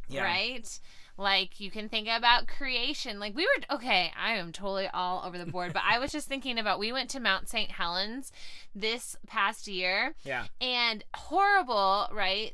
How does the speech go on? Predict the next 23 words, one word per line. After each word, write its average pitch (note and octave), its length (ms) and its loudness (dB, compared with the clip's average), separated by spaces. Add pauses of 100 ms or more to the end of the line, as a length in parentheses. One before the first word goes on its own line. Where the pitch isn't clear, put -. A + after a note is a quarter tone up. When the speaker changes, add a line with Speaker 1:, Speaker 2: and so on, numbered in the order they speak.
Speaker 2:
that F#3+ 280 0
there F#3+ 160 0
was F#3+ 180 -2
a F#3+ 80 -4
volcano C#4 760 0
and A3+ 140 0
that F3+ 140 -4
there F3 80 -6
was F#3 140 -6
deaths, G#3 680 0
but G3+ 200 -2
w-, G3+ 400 -10 (280)
but A3+ 200 0 (500)
ultimately A#3+ 1040 -4
God's A3+ 440 4
glory A3+ 720 -2
was F#3 180 -6
shown B3 440 -6
because A#3 580 -4
it A#3 240 -4
revealed G#3 1080 0 (500)
to C#4 280 -4
scientists A3 1160 -4